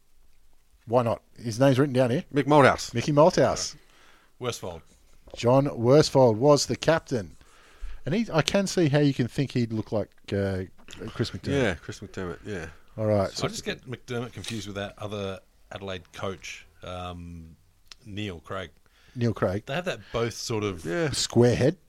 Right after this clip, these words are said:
Speaker 3: well, square head and looks like their face has just been dragged through miles of
Speaker 2: Yeah.
Speaker 3: bad road.
Speaker 1: Which I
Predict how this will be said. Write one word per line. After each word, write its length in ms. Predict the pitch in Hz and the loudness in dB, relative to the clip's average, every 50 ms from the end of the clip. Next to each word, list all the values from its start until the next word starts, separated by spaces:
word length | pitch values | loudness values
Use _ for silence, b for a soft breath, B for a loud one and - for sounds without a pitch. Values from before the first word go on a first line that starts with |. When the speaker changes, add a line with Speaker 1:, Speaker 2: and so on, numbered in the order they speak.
| _ _ _ - - | _ _ _ -20 -16
Speaker 3:
well, 140 | 139 139 123 | -14 -12 -10
square 340 | - - - 165 175 180 143 | -10 -8 -4 -2 -2 -2 -2
head 380 | 123 139 120 120 139 151 - - | -2 -2 -4 -4 -4 -6 -8 -8
and 380 | 113 113 113 107 107 107 104 - - | -6 -6 -6 -6 -6 -8 -10 -12 -14
looks 180 | 131 123 - - | -16 -14 -10 -8
like 200 | 104 98 95 - _ _ _ _ _ _ - | -6 -8 -8 -10 _ _ _ _ _ _ -10
their 140 | 107 104 - | -8 -8 -8
face 360 | - - 110 107 107 - - | -8 -8 -6 -6 -6 -6 -8
has 120 | 104 90 | -10 -10
just 180 | - 107 - - | -12 -14 -12 -12
been 340 | 95 92 90 90 87 85 85 | -10 -10 -10 -10 -12 -14 -12
dragged 340 | - 107 98 98 101 95 85 - | -10 -6 -4 -4 -4 -4 -6 -10
through 360 | - - 98 90 90 87 85 | -14 -14 -12 -10 -10 -10 -10
miles 340 | 90 90 92 90 90 107 104 | -10 -8 -8 -6 -6 -6 -6
of 60 | 95 92 | -6 -6
Speaker 2:
Yeah. 40 | 90 | -6
Speaker 3:
bad 160 | 90 90 87 | -8 -8 -8
road. 300 | 90 90 92 92 90 87 | -8 -8 -8 -8 -10 -10
Speaker 1:
Which 260 | 107 101 98 - - 101 | -8 -8 -6 -4 -4 -2
I 200 | 92 92 90 | -2 -2 -4